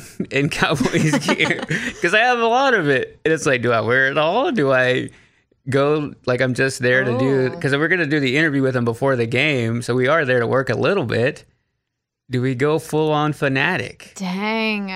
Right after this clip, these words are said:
Speaker 1: What would you
Speaker 2: Well,
Speaker 1: do?
Speaker 2: you could go half and half. You could do, like, you kinda dress business-y type,
Speaker 1: Mm-hmm.
Speaker 2: 'cause he, uh, from what I see in all the photos, he's always in a suit.
Speaker 1: He's in a suit.
Speaker 2: Always. So you could go business-y for the interview.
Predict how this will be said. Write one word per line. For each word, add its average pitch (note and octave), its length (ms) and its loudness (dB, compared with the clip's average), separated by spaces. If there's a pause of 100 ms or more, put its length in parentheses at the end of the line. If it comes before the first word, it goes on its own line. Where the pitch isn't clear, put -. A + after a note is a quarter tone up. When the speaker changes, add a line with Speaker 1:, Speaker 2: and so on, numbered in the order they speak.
Speaker 1:
What D#3+ 140 2
would F3+ 60 2
you A#3+ 40 4
Speaker 2:
Well, F3+ 380 2
Speaker 1:
do? B2+ 240 0 (280)
Speaker 2:
you B3 140 2
could C4 100 -2
go D4+ 120 2
half C4 260 0
and C4 80 0
half. B3+ 520 -6 (640)
You A3 100 0
could A3 140 0
do, A#3+ 260 2
like, G#3 380 0
you G#3+ 140 -6
kinda A#3 240 0
dress A#3 260 2
business-y A#3+ 1040 0
type, A#3 280 2
Speaker 1:
Mm-hmm. B3 60 -2
Speaker 2:
'cause A3+ 120 0
he, A#3+ 160 0
uh, G3 220 0
from A3 180 0
what A3+ 80 2
I C4+ 80 2
see D#4+ 140 -4
in D4 80 0
all C#4+ 80 2
the C#4 80 0
photos, B3+ 280 2
he's B3+ 100 0
always A3+ 260 2
in A3 80 2
a A3 40 0
suit. F#3 300 0
Speaker 1:
He's C#3 140 2
in F3 120 4
a F#3+ 80 2
suit. G#3 400 2 (120)
Speaker 2:
Always. G#3 600 0 (360)
So A3 400 0
you A3 120 0
could G#3+ 120 -4
go A3+ 180 2
business-y G#3+ 760 0
for C4+ 160 -4
the C#4 160 0
interview. G3 440 0